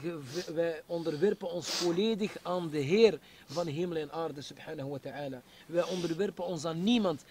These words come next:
dan Allah, subhanahu wa ta'ala. Zoals die broeder zei, "Wallahi alladhi la rabba siwa."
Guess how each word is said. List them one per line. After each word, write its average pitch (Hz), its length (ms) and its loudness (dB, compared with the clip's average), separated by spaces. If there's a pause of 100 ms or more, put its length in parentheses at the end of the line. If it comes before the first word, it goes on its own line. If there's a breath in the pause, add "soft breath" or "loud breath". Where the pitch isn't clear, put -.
(160 loud breath)
dan 170 220 2
Allah, 160 280 0
subhanahu 147 480 -10
wa 147 60 -6
ta'ala. 139 360 -10 (180 loud breath)
Zoals 151 300 -2
die 156 100 -2
broeder 175 360 0
zei, 156 260 -2
"Wallahi 160 460 0
alladhi 165 300 -4
la 185 120 -2
rabba 165 220 -4
siwa." 156 260 -2